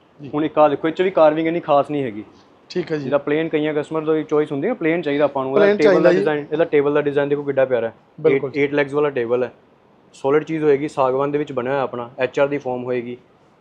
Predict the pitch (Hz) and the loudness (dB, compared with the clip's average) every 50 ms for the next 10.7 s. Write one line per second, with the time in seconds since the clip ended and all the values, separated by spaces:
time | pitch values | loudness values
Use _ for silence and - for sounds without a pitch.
0 | _ - 139 131 160 160 156 151 147 147 151 147 147 131 123 120 120 - 139 131 | _ -2 -2 0 2 0 0 2 2 0 2 2 0 0 0 0 2 2 4 6
1 | 180 - 123 127 113 - - 202 220 208 214 208 214 214 226 220 - - 190 202 | 6 4 4 4 2 2 4 4 6 6 6 6 6 4 2 0 -2 2 2 4
2 | 208 208 196 208 214 214 214 214 208 - 185 196 202 226 247 214 226 220 220 196 | 4 2 4 6 8 8 8 6 6 4 2 2 4 2 2 2 2 2 4 2
3 | 202 190 185 196 208 220 226 240 240 190 214 214 208 196 196 185 - - 208 202 | 2 0 2 2 4 6 8 6 6 4 2 0 4 6 6 4 4 2 2 2
4 | 202 202 208 214 196 180 185 180 185 151 147 139 - - 135 110 101 104 107 110 | 4 4 4 4 4 2 0 0 2 2 0 0 0 -2 -4 -4 -4 -6 -6 -2
5 | - 202 208 196 196 202 202 202 208 214 202 214 190 208 185 214 190 202 208 226 | 4 4 6 6 8 6 6 6 4 0 -2 -2 -2 -2 -2 0 2 4 6 6
6 | 240 233 233 214 226 233 226 214 202 - - 185 226 240 208 226 220 214 - 208 | 6 6 6 4 2 4 4 2 0 0 2 0 0 2 4 4 4 6 6 4
7 | 208 - 190 190 170 143 127 131 131 127 - 127 113 135 139 156 160 156 160 160 | 4 4 4 2 2 2 -2 -4 -4 -4 -6 -8 -10 -8 -6 -4 -4 -2 0 2
8 | 170 185 196 196 190 - 175 185 196 196 196 180 160 160 170 175 170 156 151 156 | 4 4 4 4 2 0 -4 -2 -2 0 0 0 0 0 0 0 2 4 6 6
9 | 156 156 160 160 165 170 170 196 202 202 196 - - 156 160 170 147 - - 160 | 6 4 4 2 0 0 0 0 0 0 -2 -2 -4 -4 -4 -4 -8 -6 -6 -6
10 | 156 147 156 147 143 - 175 151 156 160 165 180 220 | -6 -2 -2 -2 -2 -2 -4 -4 -2 0 2 0 0